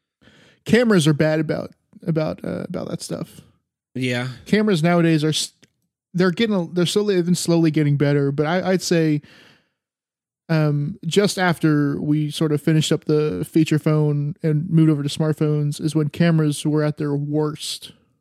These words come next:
Speaker 1: um, with, like, memory stuff. Like, they didn't all
Speaker 2: Oh,
Speaker 1: use
Speaker 2: yeah.
Speaker 1: S D cards. Some of them used mini S D cards. Some of them used micro S D cards. Some
Speaker 2: Some
Speaker 1: of them
Speaker 2: use
Speaker 1: used
Speaker 2: compact
Speaker 1: C F
Speaker 2: flash.
Speaker 1: cards or, like, X, X F cards or,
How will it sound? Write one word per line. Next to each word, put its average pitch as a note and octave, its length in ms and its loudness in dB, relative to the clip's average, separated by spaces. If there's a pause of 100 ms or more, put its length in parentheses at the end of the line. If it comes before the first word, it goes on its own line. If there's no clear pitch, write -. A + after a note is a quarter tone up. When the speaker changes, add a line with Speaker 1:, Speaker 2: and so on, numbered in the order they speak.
(360)
Speaker 1:
um, E3 420 -6 (280)
with, D#3+ 140 0
like, D#3 280 -2 (500)
memory E3 760 4
stuff. - 720 -4 (260)
Like, D3 240 -8 (180)
they E3 220 4
didn't E3+ 180 4
all D#3 180 4
Speaker 2:
Oh, - 40 6
Speaker 1:
use D#3 600 2
Speaker 2:
yeah. E3+ 80 -2
Speaker 1:
S D3+ 120 0
D A3+ 140 0
cards. F3 240 2
Some G3 100 2
of F#3 60 4
them E3+ 60 4
used E3 380 2
mini E3 240 2
S D#3 140 2
D E3 100 2
cards. D#3+ 280 0
Some E3 100 2
of D#3+ 60 4
them D#3+ 240 4
used E3 180 0
micro D#3+ 380 0
S D#3 140 0
D D#3+ 140 -2
cards. D3+ 480 -4 (520)
Some E3 120 2
Speaker 2:
Some E3 80 6
Speaker 1:
of D#3+ 40 6
them D#3+ 100 4
Speaker 2:
use D#3 140 4
Speaker 1:
used C#3+ 100 -2
Speaker 2:
compact C3+ 440 -6
Speaker 1:
C B2 420 2
F D#3 120 4
Speaker 2:
flash. - 60 -8
Speaker 1:
cards D#3 520 0
or, D3+ 340 0
like, D3 260 -2 (260)
X, - 360 -4 (880)
X - 240 -6
F D#3+ 240 0
cards D#3 480 0
or, D3 180 -2